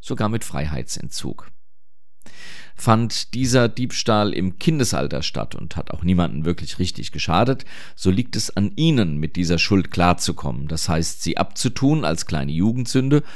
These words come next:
oder sie als sträfliche Verfehlung ein Leben lang mit sich herumzuschleppen. Das ist die psychologische Schuld.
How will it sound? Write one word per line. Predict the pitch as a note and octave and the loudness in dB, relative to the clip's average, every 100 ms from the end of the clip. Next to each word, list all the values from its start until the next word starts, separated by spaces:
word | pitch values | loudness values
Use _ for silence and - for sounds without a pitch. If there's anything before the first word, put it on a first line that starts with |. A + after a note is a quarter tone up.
| - - - | -8 -8 0
oder | A#2+ C#3 | 4 6
sie | C#3 G2 | 4 2
als | G#2+ | 2
sträfliche | - - E2+ F2+ - G2 - | 0 2 2 2 0 -4 -2
Verfehlung | A#2+ - E2+ E2+ G2 | -2 0 2 4 2
ein | D2 F2 | 2 0
Leben | D#2 E2+ | 2 2
lang | F#2 G2 | 2 2
mit | F#2+ G2 | 0 -2
sich | B2 C#3 | 0 0
herumzuschleppen. | C3 E2+ D#2 D2+ - A#1 - A#1 E2 - - - | 0 0 0 -2 -2 -2 -2 -4 -6 -10 -12 -6
Das | - - - | -4 -4 -4
ist | F2 - | -6 -2
die | A2 | -2
psychologische | - C3 D3 A#2 D#2 - C#2+ | -2 0 2 4 2 -2 -4
Schuld. | - - - | -2 -4 -4